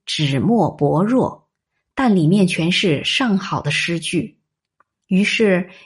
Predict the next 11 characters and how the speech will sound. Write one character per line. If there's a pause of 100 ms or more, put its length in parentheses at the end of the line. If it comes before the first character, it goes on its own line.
又
善
录
了
一
遍， (400)
送
到
秘
书
阁，